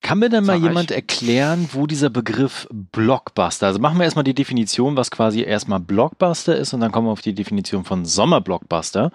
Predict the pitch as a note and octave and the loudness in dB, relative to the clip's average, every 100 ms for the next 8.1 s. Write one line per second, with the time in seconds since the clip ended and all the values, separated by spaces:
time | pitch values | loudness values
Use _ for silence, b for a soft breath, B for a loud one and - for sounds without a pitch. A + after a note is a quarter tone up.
0 | B B B G2+ A2 G2+ A2 G2+ G#2+ G2 | B B B -2 0 2 2 0 0 0
1 | F#2+ F#2+ G2+ G#2+ G2+ F2+ - _ _ A#2+ | 2 2 2 2 0 -4 -8 _ _ -10
2 | G2+ G2 - G2+ - - F#2+ F#2+ - B2 | -8 -8 -6 -8 -8 -8 -6 -2 2 2
3 | D#3+ C#3+ C#3 - - F#2 F#2 F2+ F#2+ C#3 | 2 2 0 -2 -6 -6 -6 -6 -2 -2
4 | - A2+ A2 A2 - A2 G#2 - G2+ E2+ | 0 -2 0 -2 -4 -2 -2 -2 -2 -2
5 | F2 F2+ B B B B G#2+ G2+ F#2+ G#2+ | -8 -10 B B B B 0 0 2 2
6 | A#2 - G#2 - F#2+ B2+ - G#2+ G2 - | 2 0 0 0 2 2 2 0 0 -4
7 | G2 - - - G#3+ B3+ - F2 F#2 A2+ | -6 -6 -8 0 2 2 0 -4 -2 -2